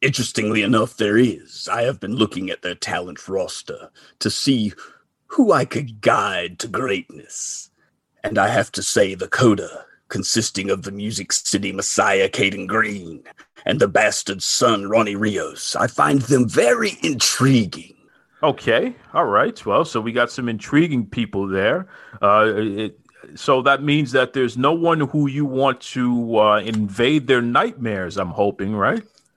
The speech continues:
Speaker 1: Well, there are those who should use caution. I have,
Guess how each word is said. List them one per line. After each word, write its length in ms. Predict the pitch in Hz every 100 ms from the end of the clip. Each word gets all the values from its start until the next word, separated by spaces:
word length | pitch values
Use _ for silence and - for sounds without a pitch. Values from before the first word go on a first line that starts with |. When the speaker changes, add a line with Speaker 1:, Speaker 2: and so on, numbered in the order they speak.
| _ _
Speaker 1:
Well, 240 | 120 127
there 100 | 107
are 340 | 110 87 107 95
those 480 | 101 95 82 82 -
who 100 | 95
should 320 | - - 90
use 240 | 101 90 -
caution. 640 | - 127 92 - - _ _ _ _ -
I 160 | 98
have, 160 | 98